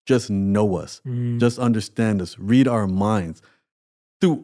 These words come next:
Speaker 1: all we've been talking about is self-awareness, and it's an endless journey. We don't even know us.
Speaker 2: Mm.
Speaker 1: I don't know me. How can I expect you to know me? And then when you do know me, through your observations of me externally,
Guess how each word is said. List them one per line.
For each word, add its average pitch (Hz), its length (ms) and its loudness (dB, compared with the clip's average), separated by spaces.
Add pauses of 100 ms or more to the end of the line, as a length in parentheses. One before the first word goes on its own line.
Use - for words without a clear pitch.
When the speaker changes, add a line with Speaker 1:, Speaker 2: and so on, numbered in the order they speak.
(120)
Speaker 1:
all 175 220 6
we've 196 140 4
been 170 100 4
talking 170 240 2
about 156 160 4
is 135 100 0
self-awareness, 143 760 2 (240)
and 135 160 4
it's 135 100 4
an 117 120 4
endless 147 400 6
journey. 147 200 4
We 123 380 4
don't 202 260 6
even 123 300 4
know 95 260 -2
us. - 260 -18 (160)
Speaker 2:
Mm. 123 300 -8 (140)
Speaker 1:
I 165 140 4
don't 196 280 6
know 156 220 8
me. 143 280 6
How 143 140 4
can 165 160 0
I 165 40 2
expect 151 420 -2
you 117 340 0
to - 160 -2
know 95 260 0
me? 82 280 -12 (340)
And 147 140 4
then 175 140 4
when 165 120 4
you 131 160 4
do 156 300 4
know 113 240 4
me, 98 260 0 (160)
through 147 100 2
your 131 180 2
observations 117 840 0
of 101 100 0
me 95 200 -4
externally, 110 720 -2